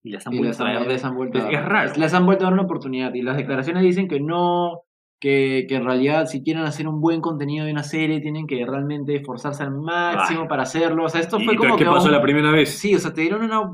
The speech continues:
Speaker 2: una oportunidad extra y lo dices con la excusa de dar algo bueno a los fans y es como que realmente, o sea, si estás tratando de hacer algo bueno, lo más probable es que no te lo hubieran rechazado en primer lugar.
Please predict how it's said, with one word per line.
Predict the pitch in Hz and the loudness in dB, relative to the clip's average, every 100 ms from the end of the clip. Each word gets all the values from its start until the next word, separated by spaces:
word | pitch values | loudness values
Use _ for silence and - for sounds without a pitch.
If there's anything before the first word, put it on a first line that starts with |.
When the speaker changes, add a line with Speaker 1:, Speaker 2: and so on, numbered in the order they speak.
| 165 | -10
Speaker 2:
una | 170 190 196 | -4 -2 -2
oportunidad | 180 143 139 131 135 143 151 | -6 -12 -8 -8 -6 -8 -10
extra | 165 - - 180 208 - | -12 -12 -6 -4 -4 -6
y | 156 131 127 | -6 -4 -2
lo | 127 | -2
dices | 143 175 | -2 -4
con | 180 | -6
la | 139 | -6
excusa | 139 151 160 | -6 -8 -4
de | 139 | -2
dar | 139 | -2
algo | 143 143 143 | -2 -2 -2
bueno | 143 143 | -2 -2
a | |
los | 139 131 | -4 -4
fans | 147 156 | -6 -6
y | 151 | -14
es | |
como | - 156 | -20 -20
que | 147 127 - _ | -20 -20 -20 _
realmente, | - 147 185 208 196 208 208 | -8 -4 0 0 2 2 0
o | _ _ _ _ | _ _ _ _
sea, | 113 | -16
si | - | -16
estás | - 156 | -12 -10
tratando | 180 151 160 147 | -8 -8 -6 -4
de | |
hacer | 117 - 127 | -4 -4 -4
algo | 131 123 | -2 -2
bueno, | 110 117 127 | -4 -4 -6
lo | 117 | -8
más | 127 139 | -10 -8
probable | 143 143 | -6 -6
es | 139 | -8
que | |
no | 113 | -12
te | 131 | -8
lo | 131 | -8
hubieran | 113 120 | -8 -10
rechazado | 123 - - - | -14 -16 -10 -8
en | 113 | -8
primer | - 113 | -10 -10
lugar. | 110 113 110 | -6 -2 -2